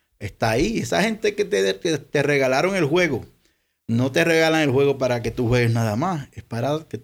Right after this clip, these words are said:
obtener tu información. Y cuando tú le diste yes,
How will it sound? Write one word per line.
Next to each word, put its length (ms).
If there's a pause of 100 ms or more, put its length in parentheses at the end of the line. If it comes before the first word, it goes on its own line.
(120)
obtener 400
tu 140
información. 480
Y 40
cuando 200
tú 100
le 60
diste 260
yes, 540